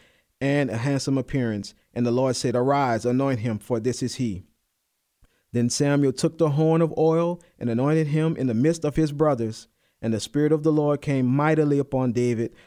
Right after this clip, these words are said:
from that day forward. And Samuel rose and went to Ramah." We have to, in like manner, overcome the fears of being, of not being accepted in culture, being ostracized, or thought as strange,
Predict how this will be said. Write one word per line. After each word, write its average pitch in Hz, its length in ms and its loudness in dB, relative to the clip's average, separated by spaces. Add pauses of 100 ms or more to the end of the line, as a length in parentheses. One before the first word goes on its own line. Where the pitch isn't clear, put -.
(160)
from 120 180 0
that 120 200 0
day 117 140 0
forward. 98 540 -6 (340)
And 107 120 -6
Samuel 135 500 0
rose 113 380 0
and 101 240 -6
went 101 180 -6
to 107 120 -8
Ramah." 90 460 -8 (1400)
We 208 260 4
have 151 260 2
to, 151 120 -2
in 123 160 0
like 127 260 0
manner, 120 520 0 (180)
overcome 139 560 0
the 123 100 0
fears 151 600 0
of 117 240 -6
being, 123 360 0 (300)
of 95 100 -6
not 127 200 -2
being 139 200 2
accepted 135 460 -2
in 135 100 0
culture, 147 520 -4 (560)
being 131 240 2
ostracized, 135 1120 -2 (500)
or 135 120 2
thought 151 280 4
as 127 120 2
strange, 147 760 0